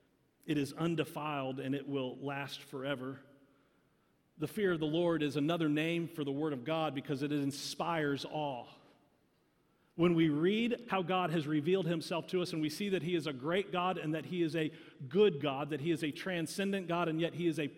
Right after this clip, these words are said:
very personal, immanent God, we begin to have awe of who he is. That's rever-, reverential concern and care. God is awesome.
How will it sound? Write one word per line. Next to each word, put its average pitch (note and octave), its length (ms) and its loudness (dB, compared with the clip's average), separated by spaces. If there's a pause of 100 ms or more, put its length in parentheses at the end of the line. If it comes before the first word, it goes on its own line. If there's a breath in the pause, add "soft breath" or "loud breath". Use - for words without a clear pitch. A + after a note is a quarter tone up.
(140)
very E3+ 180 2
personal, F3 640 -4
immanent F3+ 440 -2
God, C#3+ 280 0 (320 loud breath)
we F3 160 4
begin E3+ 340 2
to D#3 80 -4
have D3+ 260 -6 (120)
awe D#3+ 400 0
of C#3 140 -6
who D#3 160 2
he D3+ 180 2
is. B2 200 -4 (220 loud breath)
That's D#3+ 220 0
rever-, E3 580 0 (200)
reverential E3 720 0 (280 loud breath)
concern E3+ 580 0
and D3 220 -4
care. D3+ 400 -4
God D#3 380 -6
is C#3 200 -2 (160)
awesome. C#3 640 -4